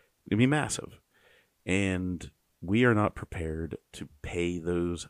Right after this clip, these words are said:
massive fees. Um, you know, I look at it as, like, almost the base layer.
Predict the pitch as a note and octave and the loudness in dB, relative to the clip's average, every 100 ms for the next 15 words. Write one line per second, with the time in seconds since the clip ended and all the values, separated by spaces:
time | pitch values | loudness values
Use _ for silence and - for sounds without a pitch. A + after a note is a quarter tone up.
0 | _ E2+ E2+ E2+ F2 E2+ - F2+ E2+ - | _ -12 -8 -6 -6 -6 -4 -6 -6 -12
1 | - D#2+ - - - - _ - - _ | -10 -8 -8 -12 -14 -20 _ -20 -20 _
2 | _ - F2 E2 D#2+ D#2 F2+ _ _ _ | _ -6 -4 -4 -4 -6 -10 _ _ _
3 | _ _ _ _ - - F2 D#2+ E2 D#2 | _ _ _ _ -14 -6 -2 -2 2 6
4 | B2+ A#2+ F#2 F2 E2 E2 D#2+ E2+ E2 E2+ | 6 6 6 4 2 2 0 -2 -2 -2
5 | D#2+ - E2 F2 - D#2+ E2 D#2+ D#2 F2 | -2 -4 -2 -2 -2 -2 -2 -2 -6 -12